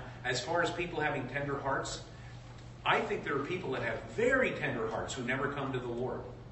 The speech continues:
because their eyes are blinded by Satan. They are dead in their trespasses and sins. And until the Spirit of God reaches in and brings a life into that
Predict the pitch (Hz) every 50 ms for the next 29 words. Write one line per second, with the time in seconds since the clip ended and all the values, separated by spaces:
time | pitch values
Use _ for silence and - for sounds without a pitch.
0 | - - 202 202 196 - - - - - - - - - - - 127 120 - 127
1 | 123 117 - - 107 - - - 110 120 127 127 - - - - 113 110 110 117
2 | 120 117 - - - - - - - - - - - - - - - - - -
3 | - - - - - - - - 170 - - 101 - 101 95 - - 107 107 123
4 | 135 131 120 117 117 117 117 - 135 120 - - - 123 120 117 117 - 120 117
5 | 110 117 117 113 - - 123 120 127 143 156 - - - - - - - - -
6 | - 110 104 101 101 - 131 131 127 120 110 - - - - 135 131 123 120 -
7 | 117 117 113 117 - 117 117 120 117 - 120 113 - 123 127 127 131 139 131 123
8 | - 98 92 98 110 113 120 117 - 123 117 - 98 104 127 139 139 - - 147
9 | 139 135 - 127 117 117 117 117 123 120 - - -